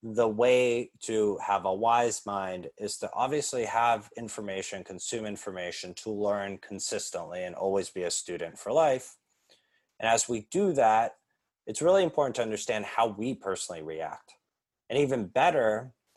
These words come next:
the people that we work with, it's important to be very present in how they react to different things and really understand their identity so that you can better speak to it.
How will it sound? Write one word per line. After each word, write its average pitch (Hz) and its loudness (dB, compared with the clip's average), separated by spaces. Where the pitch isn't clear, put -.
the 110 0
people 156 2
that 120 4
we 101 -2
work 127 2
with, 101 0
it's 113 -4
important 143 0
to 139 0
be 113 0
very 113 2
present 113 2
in 110 -2
how 107 2
they 95 0
react 82 0
to - -12
different 80 -10
things - -16
and 110 -6
really 135 6
understand 107 0
their 98 6
identity 95 0
so - -4
that 131 4
you 127 0
can 131 -2
better 101 2
speak - -6
to 85 -10
it. - -12